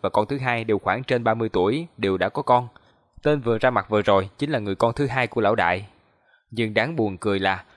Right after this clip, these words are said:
con trai thứ năm của Tần Ngôn mới có năm sáu tuổi, là một đứa trẻ chỉ biết mút ngón tay.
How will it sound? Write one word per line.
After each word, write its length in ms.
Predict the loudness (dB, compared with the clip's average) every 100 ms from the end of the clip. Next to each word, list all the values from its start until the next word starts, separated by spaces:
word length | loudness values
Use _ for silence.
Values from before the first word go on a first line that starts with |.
| -4
con 160 | -2
trai 140 | 2 0
thứ 160 | 0
năm 180 | 0 -2
của 80 | -2
Tần 240 | -2 -2
Ngôn 240 | 0 0 0
mới 100 | -2
có 100 | -2
năm 220 | -2 -4
sáu 180 | -4 -2
tuổi, 360 | 0 0 -2 -8 -20 -4
là 120 | -2
một 180 | 0 0
đứa 100 | 0
trẻ 240 | 2 2
chỉ 140 | 0 -2
biết 240 | -4 -2
mút 120 | -6
ngón 200 | -2 -4
tay. 280 | 0 0 0